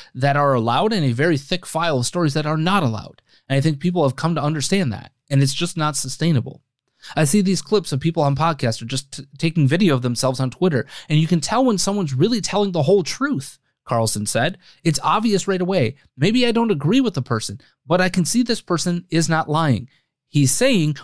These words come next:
what he really thinks, and that's immediately perceptible. You can tell when someone's lying to you or when someone's shading the truth or trying to spin you. And there's a lot of artif-, artifice, uh,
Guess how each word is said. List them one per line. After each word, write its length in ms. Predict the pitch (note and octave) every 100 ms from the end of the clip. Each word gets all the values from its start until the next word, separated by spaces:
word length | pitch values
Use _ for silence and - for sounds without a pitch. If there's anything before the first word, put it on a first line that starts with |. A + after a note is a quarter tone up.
| -
what 140 | F#3+
he 120 | F3+
really 280 | B3 C3+ C#3
thinks, 400 | C3+ G3 B2+ - -
and 140 | D3
that's 180 | F3 -
immediately 580 | F3 D#3+ A#3+ A3+ F#3 F#3+
perceptible. 760 | F3 - E3+ - B2+ B2+ - - _ -
You 100 | C3
can 160 | E3
tell 240 | D3 F#3+ B3+
when 140 | B3+
someone's 360 | - G#3+ G3 D#3
lying 340 | D3 F3 F#3+
to 120 | D3 B2
you 200 | G#2 - - D3+
or 80 |
when 160 | E3 F3+
someone's 320 | F#3 G3 - -
shading 420 | - - F#3 A#3
the 100 | G3
truth 380 | D#3 - C3+ C#3+
or 100 | A#2+
trying 300 | - B2+ D3
to 120 | D3+ E3
spin 380 | - - A3+
you. 240 | D3 G2+ - - _ -
And 160 | C3 B2+
there's 220 | E3+ E3+
a 120 | F3
lot 460 | D3+ C#3+ F3 G#3+ - -
of 240 | F#3 D#3+ - _ _ _ _ -
artif-, 460 | F#3 F3 - - _ _ _
artifice, 600 | G#3 A#3 C3+ A2+ - - _ _ - C3+ C#3+ C#3
uh, 220 | B2